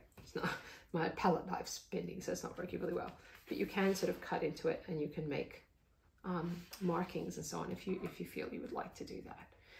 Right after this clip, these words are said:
So there we have a representation. You kind of have my week. This does work really nicely in watercolor as well, but I find that's too hard to set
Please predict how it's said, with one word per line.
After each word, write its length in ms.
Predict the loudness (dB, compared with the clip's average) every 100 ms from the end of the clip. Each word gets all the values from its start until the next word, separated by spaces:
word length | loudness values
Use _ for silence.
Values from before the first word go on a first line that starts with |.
| -18 -18 -8
So 640 | -2 12 12 12 12 12 8 12
there 200 | 12 12
we 100 | 12
have 480 | 12 12 12 12 10 6 -2 -8 -8 -10 -16 -16 4
a 80 | 12
representation. 960 | 12 12 12 12 12 10 8 10 10
You 120 | 10 8
kind 540 | 4 6 10 12 12
of 100 | 12
have 320 | 10 12 12
my 260 | 10 8 8 6
week. 340 | 4 4 2 -4 -4 -6 -6 -8 -6 4
This 260 | 8 8 12
does 240 | 12 12
work 220 | 10 10
really 200 | 12 12
nicely 480 | 12 10 10 8 12
in 220 | 10 10
watercolor 840 | 10 12 12 10 6 8 10 8 6
as 280 | 4 4 2 -2 -2 6
well, 520 | 8 10 10 8 8
but 140 | 6 10
I 180 | 12 12
find 380 | 12 10 10 10
that's 280 | 8 6 -2
too 380 | 0 6 6 6 0 -14 -16 -14 -14 -14
hard 380 | -12 4 4 6
to 120 | 2
set 360 | 0 6 4 4